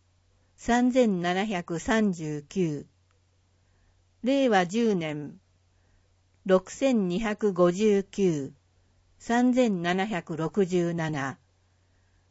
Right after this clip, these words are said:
令和十五年、五千四百六十六、二千九百七十一。なお、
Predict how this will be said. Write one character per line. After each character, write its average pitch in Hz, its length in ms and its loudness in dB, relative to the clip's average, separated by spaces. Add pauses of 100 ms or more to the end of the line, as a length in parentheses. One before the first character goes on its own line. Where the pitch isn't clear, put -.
(140)
令 254 300 4
和 175 140 0
十 202 300 2
五 160 160 -2
年、 175 380 -2 (840)
五 190 160 2
千 233 360 0
四 220 240 4
百 180 280 -4
六 170 280 2
十 190 300 2
六、 180 480 0 (640)
二 202 160 2
千 226 360 0
九 208 240 2
百 170 340 -6
七 180 320 0
十 156 320 -4
一。 151 400 -8 (880)
な 185 200 -2
お、 165 180 -2